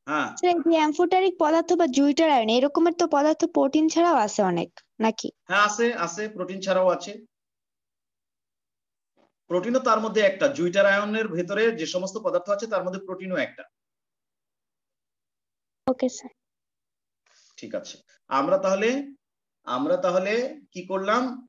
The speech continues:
Speaker 1: প্রোটিনের দশটা বৈশিষ্ট্য, সাধারণ বৈশিষ্ট্য, কারো special বৈশিষ্ট্য কিছু থাকলে থাকতে পারে, কিন্তু এই যে দশটা বৈশিষ্ট্য আলোচনা করলাম, এটা হচ্ছে general, সব প্রোটিনের জন্য প্রযোজ্য। মনে থাকবে?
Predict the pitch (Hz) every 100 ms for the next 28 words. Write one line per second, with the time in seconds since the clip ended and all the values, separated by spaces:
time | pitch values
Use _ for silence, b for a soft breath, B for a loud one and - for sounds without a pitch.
0 | _ _ 165 165 202 233 151 180 185 -
1 | 233 - _ - 127 170 170 214 185 160
2 | 165 160 202 220 175 170 175 - 131 -
3 | - _ _ _ _ 147 175 185 180 214
4 | 233 240 220 226 233 233 233 226 190 196
5 | 175 165 147 120 92 - _ _ _ 165
6 | 175 175 175 208 185 185 214 190 190 -
7 | 196 180 208 208 208 202 185 202 202 165
8 | 143 180 190 185 - 196 202 196 190 190
9 | 180 180 165 160 135 120 104 95 _ _
10 | _ _ _ - 170 190 220 202